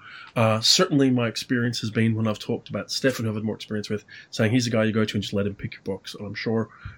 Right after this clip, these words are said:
there's a similar version of that in Tim's world. So let me ask you this, 'cause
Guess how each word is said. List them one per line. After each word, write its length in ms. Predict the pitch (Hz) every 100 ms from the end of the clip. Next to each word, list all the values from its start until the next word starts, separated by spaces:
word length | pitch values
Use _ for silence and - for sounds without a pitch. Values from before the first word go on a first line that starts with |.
| -
there's 120 | 104
a 60 |
similar 440 | 110 - 131 123 117
version 300 | 107 120 117
of 60 | 107
that 140 | 104
in 120 | 101
Tim's 360 | 98 110 110 -
world. 360 | 95 - - - _ _ _ _ - - -
So 100 | 208
let 60 |
me 80 | 247
ask 200 | 202 190
you 60 | 175
this, 80 | 143
'cause 220 | 127 107